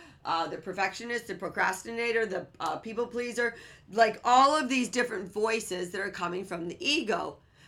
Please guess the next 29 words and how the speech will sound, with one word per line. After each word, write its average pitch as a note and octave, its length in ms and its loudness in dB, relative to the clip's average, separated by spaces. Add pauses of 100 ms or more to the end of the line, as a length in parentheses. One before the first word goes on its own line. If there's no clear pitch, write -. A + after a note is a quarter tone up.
(100)
right? G3+ 400 2
It's - 180 -6
the F#3+ 120 -6
critical F#3+ 340 -4
parent's A#3+ 520 0
voice E3+ 260 -6
that E3+ 220 -12
you E3 120 -6
hear, E3+ 280 -10
the F3+ 100 -8
peer's A3+ 440 -2
voice F3 240 -6
that D#3 160 -14
you D#3+ 60 -18
hear. E3+ 180 -8
It's E3 220 -10
all C4+ 260 4
of G3+ 120 0
those. F3 220 -4 (320)
And A#3 120 0
it's G3+ 140 -2
really C#4+ 320 -2
the A#3 160 -4
inner A3 160 -2
child - 440 0
begging A3+ 420 2
to G3+ 80 -8
come F3+ 360 -6
out. - 260 -6